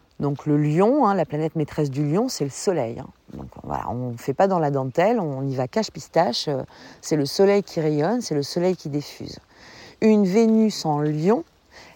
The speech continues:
elle est rattachée à cette énergie solaire. Elle est rattachée à cette brillance, à cette diffusion.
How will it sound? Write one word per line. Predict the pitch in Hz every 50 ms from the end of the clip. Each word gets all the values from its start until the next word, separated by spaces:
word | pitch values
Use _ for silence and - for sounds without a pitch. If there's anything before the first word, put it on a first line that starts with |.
| _ -
elle | 170 175 180 175 175 175 190
est | 214 233 247 269 262 240 -
rattachée | - 147 - 175 - - 170 160 - - - - 196 202 175 - _ _ - - _ - -
à | 143 143
cette | 139 - 147 135 - -
énergie | 143 147 139 135 131 135 131 135
solaire. | 127 - - 135 123 120 110 101 - - - - - - - - - - -
Elle | - 160 165 180
est | 220
rattachée | 233 - 185 165 - 156 151 - - - 220 220
à | 202 208
cette | - - - 147 143 123 - - - 143
brillance, | 135 117 131 139 151 156 156 143 127 120 120 - - - - - - - - - - -
à | - 147 151
cette | - - - 170 - - - 165 170 -
diffusion. | 180 170 160 175 226 220 - - 196 190 160 147 131 123 110